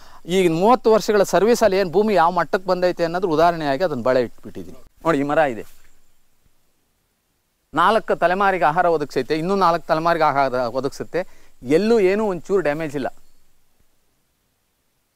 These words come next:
ಇನ್ನೂರು ಮುನ್ನೂರು ವರ್ಷ ಒಂದು ಮರ ಆಹಾರ ಕೊಡುತ್ತೆ ಮನುಷ್ಯನಿಗೆ, ಎಲ್ಲ ಜೀ-, ಮನಿ-, ಬರೀ ಮನುಷ್ಯನಿಗಲ್ಲ, ಎಲ್ಲ ಜೀವಿಗಳಿಗೆ ಅಂತ ಆದ್ರೆ ಅದ್ರ ಸೊಪ್ಪೇನು, ಸೌದೇನು, ಅದನ್ನ ಆಶ್ರಯಿಸಿರೋ ಅಂಥ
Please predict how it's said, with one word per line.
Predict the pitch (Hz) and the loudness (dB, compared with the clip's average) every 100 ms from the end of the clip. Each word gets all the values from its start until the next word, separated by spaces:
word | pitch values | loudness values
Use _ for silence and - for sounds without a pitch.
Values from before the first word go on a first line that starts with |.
| _ _ _ _ _ _ _ _ _ _ _ - | _ _ _ _ _ _ _ _ _ _ _ -4
ಇನ್ನೂರು | 196 233 233 | 0 4 4
ಮುನ್ನೂರು | 202 196 214 202 175 | 2 -2 0 2 2
ವರ್ಷ | - - | 0 2
ಒಂದು | 202 170 151 | 0 0 -4
ಮರ | 151 170 170 113 - - - | 0 2 2 0 -8 -18 -4
ಆಹಾರ | 131 160 208 202 | 0 2 2 0
ಕೊಡುತ್ತೆ | 196 180 170 | -2 -4 -4
ಮನುಷ್ಯನಿಗೆ, | 160 156 175 185 170 160 | -6 -6 -6 -8 -4 -2
ಎಲ್ಲ | 143 160 202 | 0 2 0
ಜೀ-, | 156 151 | 0 -4
ಮನಿ-, | 143 | -2
ಬರೀ | 139 143 | -2 -2
ಮನುಷ್ಯನಿಗಲ್ಲ, | 147 160 190 196 180 160 | -2 -4 -4 0 0 2
ಎಲ್ಲ | 127 156 | 0 0
ಜೀವಿಗಳಿಗೆ | 165 131 185 185 175 151 | -2 0 0 0 -2 -2
ಅಂತ | 135 123 | -4 0
ಆದ್ರೆ | 120 107 92 107 151 - - - - | 0 0 -4 -6 -8 -14 -20 -8 -4
ಅದ್ರ | 147 | -2
ಸೊಪ್ಪೇನು, | 156 - 185 - 185 170 156 | 0 0 -2 0 -2 -2 -4
ಸೌದೇನು, | 151 175 175 170 156 151 | 0 0 2 0 0 0
ಅದನ್ನ | 139 135 151 151 143 | 0 0 -2 -2 0
ಆಶ್ರಯಿಸಿರೋ | 135 131 - 180 160 156 | 2 2 0 -4 -4 -2
ಅಂಥ | 151 143 135 | 0 0 0